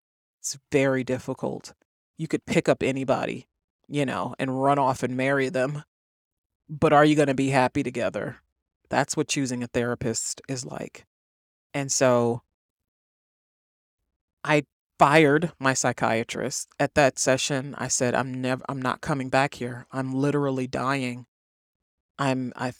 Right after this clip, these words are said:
feeling like I'm dying. I'm feeling like, like I'm not doing well." And I wasn't doing well. I wasn't doing well at work. I wasn't doing well at home. I wasn't doing well in my friendships. I wasn't doing well in my relationship.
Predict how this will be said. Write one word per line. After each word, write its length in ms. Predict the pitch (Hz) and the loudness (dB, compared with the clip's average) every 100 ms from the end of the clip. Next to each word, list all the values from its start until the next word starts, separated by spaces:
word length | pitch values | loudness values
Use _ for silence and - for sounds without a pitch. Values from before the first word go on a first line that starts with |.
| - | -2
feeling 380 | 147 151 147 139 | 2 2 2 -2
like 200 | 123 120 | -2 -2
I'm 140 | 123 | -4
dying. 380 | 117 117 117 117 | -4 -4 -6 -8
I'm 80 | - | -2
feeling 300 | 139 131 127 | 0 0 -4
like, 180 | 123 - | -8 -4
like 260 | 135 123 127 | 0 2 0
I'm 180 | 120 120 | -4 -4
not 360 | 120 120 123 - - 131 | -6 -4 -6 -8 -20 -6
doing 420 | 135 135 127 123 | -4 -2 -4 0
well." 480 | 135 156 123 131 - _ _ - | 4 4 4 -2 -10 _ _ -10
And 120 | 135 | -4
I 20 | |
wasn't 320 | 131 165 156 | 2 2 2
doing 260 | 123 123 120 | -4 -4 -4
well. 140 | 117 | -4
I 60 | 117 | -2
wasn't 260 | 123 127 120 | -2 -4 -6
doing 240 | 117 120 | -6 -4
well 160 | 120 123 | -6 -6
at 100 | - | -2
work. 380 | 143 190 - | 4 4 2
I 40 | 117 | -6
wasn't 280 | 113 120 120 | -6 -8 -4
doing 220 | 120 117 | -4 -4
well 160 | 120 | -6
at 100 | - | -8
home. 300 | 123 170 190 | -2 0 2
I 40 | 156 | 0
wasn't 280 | 127 123 123 | -2 -2 -6
doing 220 | 123 123 | -8 -6
well 160 | 123 | -6
in 60 | 123 | -6
my 140 | 123 120 | -10 0
friendships. 520 | 170 170 - 156 135 | 2 2 0 -2 -2
I 40 | 120 | -4
wasn't 200 | 120 123 | -4 -4
doing 220 | 120 120 | -4 -4
well 160 | - | -6
in 60 | - | -8
my 100 | 135 | -8
relationship. 800 | 143 143 151 - 135 - 131 | -4 -2 0 -2 -4 -2 -2